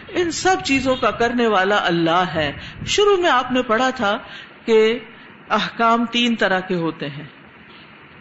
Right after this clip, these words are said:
ان میں سے ایک تو حکم قدری کونی ہوتا ہے اور ایک حکم کیا ہوتا ہے؟ شرعی ہوتا ہے، ایک حکم شرعی۔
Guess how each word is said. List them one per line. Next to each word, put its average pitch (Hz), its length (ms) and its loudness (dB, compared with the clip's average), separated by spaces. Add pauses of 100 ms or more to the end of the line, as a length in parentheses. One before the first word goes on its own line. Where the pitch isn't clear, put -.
(100)
ان 226 180 4
میں 247 140 2
سے 247 240 0 (580)
ایک 254 280 2
تو 240 120 2
حکم 269 240 0 (400)
قدری 233 320 -2
کونی 247 320 0
ہوتا 247 260 -2
ہے 240 120 -10 (360)
اور 240 120 0
ایک 269 240 4
حکم 285 280 0
کیا 311 140 2
ہوتا 302 200 2
ہے؟ 427 100 2 (500)
شرعی 220 420 2
ہوتا 147 420 -4
ہے، - 120 -14 (300)
ایک 226 240 2
حکم 240 220 -2
شرعی۔ 170 340 -2